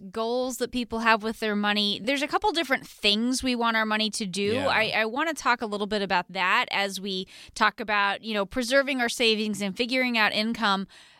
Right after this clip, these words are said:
Speaker 1: Talk about what these basic categories are that people are generally looking for with their finances.
Speaker 2: Yeah, I always like to think of this, like, just imagine a perfect investment. And you could even close your eyes. Now, if you're dri-,
Speaker 1: All right.
Speaker 2: obviously, if you're driving,
Speaker 1: Don't
Speaker 2: don't
Speaker 1: do
Speaker 2: do
Speaker 1: that.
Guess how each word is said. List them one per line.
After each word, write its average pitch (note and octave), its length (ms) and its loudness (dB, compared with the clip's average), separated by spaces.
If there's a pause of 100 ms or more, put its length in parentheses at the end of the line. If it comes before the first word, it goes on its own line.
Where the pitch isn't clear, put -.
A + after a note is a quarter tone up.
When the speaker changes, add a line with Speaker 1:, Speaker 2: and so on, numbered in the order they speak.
(140)
Speaker 1:
Talk - 220 4 (120)
about G4+ 320 2
what C4 320 0
these C4 280 -2
basic A3 1080 -2
categories A3+ 720 2
are G3 160 2
that F#3 100 -4
people A#3 300 -2
are G#3 100 4
generally A#3 500 2
looking G#3 400 0
for - 440 -6
with G3+ 160 0
their F#3 120 2
finances. E3 840 -2 (280)
Speaker 2:
Yeah, A#2+ 360 2
I B2+ 80 -2
always D#3 220 -2
like C#3 140 -4
to G2 120 -4
think G2+ 220 -4
of F2+ 140 0
this, F#2+ 260 2
like, F#2+ 140 -4
just F2+ 180 -2
imagine F#2+ 720 -4 (280)
a A2 80 -4
perfect - 380 -4
investment. E2 560 -8
And G#2+ 120 -2
you A#2+ 80 0
could A2 100 -6
even A2+ 400 -2 (380)
close A2+ 240 0
your A2 100 2
eyes. F#2 180 2
Now, G#2 100 -4
if - 80 -8
you're G2+ 80 -6
dri-, F#2 140 4
Speaker 1:
All - 40 6
right. - 80 0
Speaker 2:
obviously, G#2+ 240 2
if G#2+ 60 -2
you're B2+ 80 -4
driving, A2+ 320 2
Speaker 1:
Don't - 60 -4
Speaker 2:
don't A#2 100 2
Speaker 1:
do G#2+ 60 -2
Speaker 2:
do A#2 120 -2
Speaker 1:
that. - 20 -2